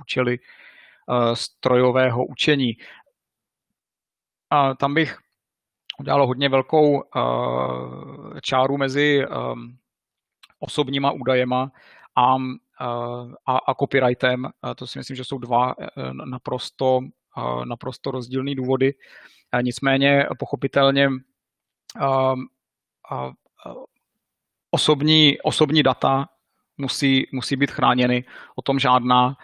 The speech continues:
To, to bych řekl, že je asi ze všech těch principů, aspoň teda pro mě osobně, eh, úplně, úplně nejvýš.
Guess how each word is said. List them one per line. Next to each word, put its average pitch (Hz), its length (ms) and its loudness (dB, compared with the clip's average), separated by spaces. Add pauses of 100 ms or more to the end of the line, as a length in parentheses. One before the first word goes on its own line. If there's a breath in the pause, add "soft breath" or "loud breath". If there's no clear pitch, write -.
(240 loud breath)
To, 127 140 0 (140)
to 131 100 -4
bych 123 160 -4
řekl, 131 260 -2
že 127 160 0
je 131 340 4 (120)
asi 135 540 0
ze 127 160 -6
všech - 200 -6
těch - 200 -12
principů, 131 760 -4
aspoň 127 280 -12
teda 131 160 -2
pro 127 160 -10
mě 131 160 -8
osobně, 131 440 -2
eh, 123 920 -4 (180)
úplně, 131 580 0 (100)
úplně 139 280 0
nejvýš. 131 580 0